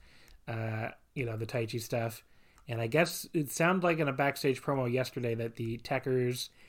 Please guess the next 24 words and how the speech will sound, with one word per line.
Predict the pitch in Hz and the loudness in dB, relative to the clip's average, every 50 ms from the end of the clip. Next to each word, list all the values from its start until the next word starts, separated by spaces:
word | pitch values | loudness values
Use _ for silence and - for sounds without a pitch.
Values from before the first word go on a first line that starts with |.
| - - - - | -20 -20 -10 -6
are | 127 117 | -4 -2
gonna | 117 120 120 113 | -2 -2 -2 0
go | 120 117 | -2 -2
back | 113 120 110 110 110 - | 0 0 -2 -2 -4 -6
to | - - - 117 113 113 113 120 - - | -8 -6 -4 -2 -2 -2 -2 -4 -6 -8
challenging | - - 123 117 117 113 113 107 | -6 -4 -2 -2 -2 -4 -6 -6
for | 110 | -6
the | 117 | -6
tag | 107 - - 123 117 113 | -6 -2 -2 -2 -2 -2
titles | 113 - 117 110 110 113 110 | -4 -4 -4 -4 -4 -6 -4
soon. | - 120 113 110 110 110 113 110 - _ - - - _ _ _ | -4 -4 -4 -2 -2 -4 -6 -8 -12 _ -20 -20 -20 _ _ _
So | - - 120 110 110 113 | -10 -8 -8 -6 -4 -4
I | 120 117 | -6 -6
guess | 110 117 110 - - | -6 -6 -8 -6 -6
we're | 117 | -2
getting | 117 123 127 131 | -2 0 2 2
another | 131 143 160 160 156 147 135 127 | 2 4 4 6 6 4 2 2
Tekkers | 123 - - 123 - - 120 113 113 | 0 -2 -4 -2 0 -2 -2 -2 -2
G | 120 120 117 | -4 -4 -4
O | 110 | -4
D | 110 117 117 | -4 -6 -6
match, | 117 117 110 113 113 - - | -6 -8 -8 -8 -10 -10 -10
which, | 120 117 - - | -10 -10 -6 -6
uh, | 117 113 110 113 | -6 -4 -4 -6